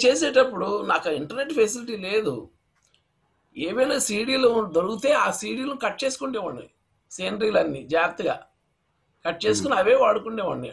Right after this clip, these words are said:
Speaker 1: డౌన్లోడ్ చేసుకోవడానికి అసలు ఏ-, ఏమీ అంత ఉండేది కాదు అసలు.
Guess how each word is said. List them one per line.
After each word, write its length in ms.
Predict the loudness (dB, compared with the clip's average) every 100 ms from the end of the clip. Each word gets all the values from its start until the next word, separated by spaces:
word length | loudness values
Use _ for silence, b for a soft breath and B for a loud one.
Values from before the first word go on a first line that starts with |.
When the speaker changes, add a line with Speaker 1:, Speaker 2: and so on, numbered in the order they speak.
| -6
Speaker 1:
డౌన్లోడ్ 760 | -2 0 0 0 2 2 0
చేసుకోవడానికి 560 | 0 0 0 -2 -2 -2
అసలు 540 | -10 -8 -6 -6 -8
ఏ-, 200 | -6 -6
ఏమీ 180 | -6 -4
అంత 460 | -2 -4 -2 -4 -4 B B -8
ఉండేది 300 | 2 4 4
కాదు 280 | 4 2 2
అసలు. 320 | -6 -12